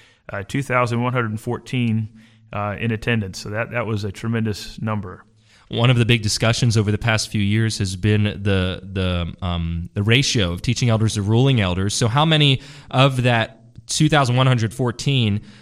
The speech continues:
Speaker 2: uh, were teaching elders, and how many were ruling elders?
Speaker 1: Yeah, fourteen hundred ninety-nine teaching elders and six hundred fifteen ruling elders. And that's, that's pretty, pretty significant, uh, representing about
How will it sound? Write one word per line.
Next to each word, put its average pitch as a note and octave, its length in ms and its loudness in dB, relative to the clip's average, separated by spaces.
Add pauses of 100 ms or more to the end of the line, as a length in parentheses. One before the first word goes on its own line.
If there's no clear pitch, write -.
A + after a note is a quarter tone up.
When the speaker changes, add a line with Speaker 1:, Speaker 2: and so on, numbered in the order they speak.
(160)
Speaker 2:
uh, G#2 180 0
were A2+ 140 2
teaching D3 420 -2
elders, G2+ 380 -2
and B2+ 100 -4
how C3 180 0
many C3 200 2
were B2 100 -2
ruling B2+ 380 0
elders? D#2+ 400 -6 (360)
Speaker 1:
Yeah, B2 120 -12
fourteen D3 420 -2
hundred C#3+ 220 0
ninety-nine B2 540 0
teaching C3+ 340 -4
elders C#3 480 -6 (420)
and A2 160 -6
six - 220 -6
hundred B2+ 240 -4
fifteen B2 400 -4
ruling A2 260 -4
elders. - 560 -16 (220)
And A#2+ 140 -8
that's, D3+ 300 -4
that's D#3 320 -6
pretty, D#3 320 -4
pretty - 460 -8
significant, C3 580 -4
uh, F#2+ 260 -10
representing A#2+ 440 -2
about G#2+ 180 -6